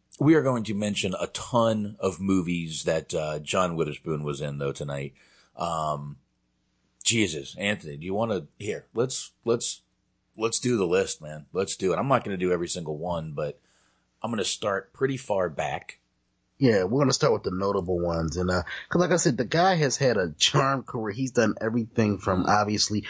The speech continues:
Speaker 2: he's mostly known as a comedic actor, stand-up comedian. He's done television. He's done movies. Uh,
Speaker 1: Mm-hmm.
Speaker 2: I mean, I'm even, uh, going through my notes here. He did a, he had a brief run as a model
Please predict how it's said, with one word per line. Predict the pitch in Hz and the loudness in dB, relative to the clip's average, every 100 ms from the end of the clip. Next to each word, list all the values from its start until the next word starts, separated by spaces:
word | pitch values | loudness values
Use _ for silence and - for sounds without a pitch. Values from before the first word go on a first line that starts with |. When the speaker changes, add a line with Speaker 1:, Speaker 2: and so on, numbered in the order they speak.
| - - | -10 2
Speaker 2:
he's | 143 | 4
mostly | 143 135 - | 6 4 2
known | 120 107 101 | 2 2 0
as | 95 82 | -2 -4
a | - | -8
comedic | 107 107 104 - - | -2 0 2 0 2
actor, | 104 - 113 107 | 2 2 2 2
stand-up | 104 - 104 104 101 | 2 -2 2 2 2
comedian. | 107 104 101 101 101 104 _ _ - - _ | 2 2 2 0 0 -2 _ _ -20 -20 _
He's | - | 2
done | 87 - | 2 4
television. | 127 113 104 95 82 95 | 4 4 4 0 -4 -6
He's | 85 | -4
done | 92 87 | -2 0
movies. | 98 127 117 98 82 76 71 | 4 4 4 0 -6 -8 -4
Uh, | 80 78 78 76 | -2 0 0 -2
Speaker 1:
Mm-hmm. | 85 87 85 117 156 _ _ _ _ _ - | -4 -8 -6 -6 -8 _ _ _ _ _ 2
Speaker 2:
I | 123 | 6
mean, | 127 | 6
I'm | 110 120 | 6 4
even, | 120 117 110 | 4 2 2
uh, | 104 | 0
going | - 117 113 | 0 -2 2
through | 120 | 4
my | 101 | 4
notes | 101 117 123 | 4 4 4
here. | - 104 95 85 _ _ _ _ | 0 2 2 0 _ _ _ _
He | - 113 | 4 4
did | 110 139 123 | 6 4 2
a, | |
he | 110 135 | 2 0
had | 139 | 2
a | 110 | 0
brief | 90 107 139 131 123 | -2 0 0 0 -2
run | 123 | 0
as | 113 | 0
a | 98 | 2
model | 104 127 147 98 | 4 4 4 2